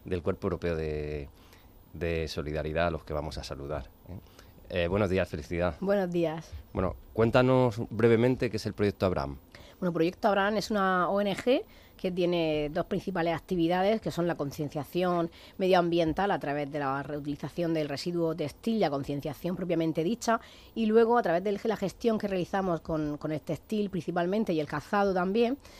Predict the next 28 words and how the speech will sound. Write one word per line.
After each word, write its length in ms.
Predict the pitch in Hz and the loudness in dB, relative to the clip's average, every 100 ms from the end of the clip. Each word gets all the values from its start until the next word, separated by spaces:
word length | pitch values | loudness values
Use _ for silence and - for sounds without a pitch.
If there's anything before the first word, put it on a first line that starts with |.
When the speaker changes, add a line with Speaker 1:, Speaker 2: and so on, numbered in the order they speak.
| - - | -20 -2
Speaker 2:
pues 200 | 196 185 202 | 2 2 2
damos 380 | 196 214 208 | 2 2 0
una 280 | 214 208 190 | 0 2 2
atención 640 | 180 180 170 - 214 208 | 2 0 -2 0 2 2
personalizada 720 | 202 175 202 190 175 214 220 233 | 0 -2 0 0 0 2 4 4
a 80 | |
personas 260 | 202 147 190 | 2 -2 -4
que 100 | 180 | -2
se 80 | 170 | -4
encuentran 360 | - 185 185 | -2 -2 -2
en 60 | 180 | -4
situación 420 | 175 151 180 185 | -2 -2 0 0
de 120 | 196 | 0
vulnerabilidad 760 | 175 160 151 143 143 147 165 180 | 2 0 0 0 0 0 0 0
social. 480 | - 139 - - - - - - - - - - - - - - - - - | -4 -6 -8 -10 -14 -20 -20 -20 -20 -20 -20 -20 -20 -20 -20 -20 -20 -16 -2
Speaker 1:
Eh, 360 | 95 90 - - | 0 0 -2 -8
¿desde 600 | 76 101 110 104 95 107 | -14 -2 0 0 2 -2
cuándo 440 | - 127 143 160 147 | 4 4 6 4 2
y 140 | - | 2
por 240 | 104 101 | 2 0
qué 180 | - 127 | 2 0
este 240 | 127 - 120 | 0 -2 -2
proyecto 480 | 107 110 120 - | 2 0 -2 -4
decide, 560 | 127 101 117 110 123 120 | -4 -2 -2 -2 0 -2
eh, 360 | 101 95 87 87 | 0 0 2 0
recibir 380 | 87 - 90 101 | -4 -4 -2 0
voluntarios 480 | 92 87 92 87 85 | 0 2 0 0 -2
europeos? 580 | 78 67 65 65 - | -4 -6 -10 -12 -16